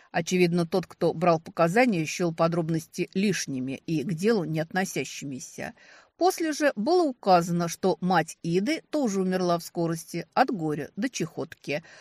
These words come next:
а девушка подалась в столицу, где у нее имелся младший брат-студент. Прочтя сию фразу, я вернулась глазами на строчку с фамилией Иды. Нет, мне не почудилось. Шекловская.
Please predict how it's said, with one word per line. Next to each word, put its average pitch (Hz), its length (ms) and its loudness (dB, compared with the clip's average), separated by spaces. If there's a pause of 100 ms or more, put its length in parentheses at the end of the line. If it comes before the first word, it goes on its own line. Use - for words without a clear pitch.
(220)
а 160 220 8
девушка 247 440 -2
подалась 165 400 0
в - 40 -10
столицу, 240 560 4
где 165 240 0
у 160 40 2
нее 160 220 0 (100)
имелся 190 380 -2
младший 160 400 -2
брат-студент. 160 880 -8 (560)
Прочтя 220 420 4
сию 285 280 -4
фразу, 302 320 -2
я 240 140 0
вернулась 254 360 0
глазами 240 420 0
на 196 140 0
строчку 226 380 -8
с - 100 -14
фамилией 185 580 -4
Иды. 143 400 -6 (460)
Нет, - 460 -10
мне 135 200 -6
не 151 100 -12
почудилось. 202 880 -6 (120)
Шекловская. 196 1080 -6